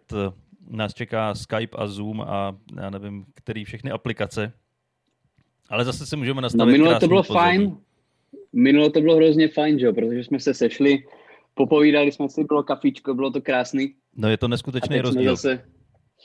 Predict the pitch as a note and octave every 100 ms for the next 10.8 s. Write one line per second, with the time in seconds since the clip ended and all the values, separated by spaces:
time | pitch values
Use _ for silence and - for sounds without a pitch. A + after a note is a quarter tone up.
0 | _ _ _ - B2 D3 D3+ D3 E3 E3
1 | D3 A2+ A2+ C3+ B2 - C3+ C3 C3+ -
2 | C3+ C3 C3 C3 C3+ B2 C3+ C3 B2+ B2
3 | A#2+ B2 A#2 B2+ - B2 - B2 A#2+ C3
4 | B2 A#2 A2+ - _ _ _ _ _ _
5 | _ _ A#2 A2+ A#2+ B2 B2+ B2+ B2+ C3+
6 | - - _ _ - - _ _ - A#2+
7 | B2+ C#3 - D#3+ D3+ D3 C#3+ - C#3+ C#3+
8 | D#3 - D#3+ D3+ D3 D3+ D#3+ C#3 C#3 D3
9 | D3+ D3 A2+ G2 G#2+ A2 G#2+ A2+ A2 A#2+
10 | B2 C3+ A#2+ A2 C3 _ -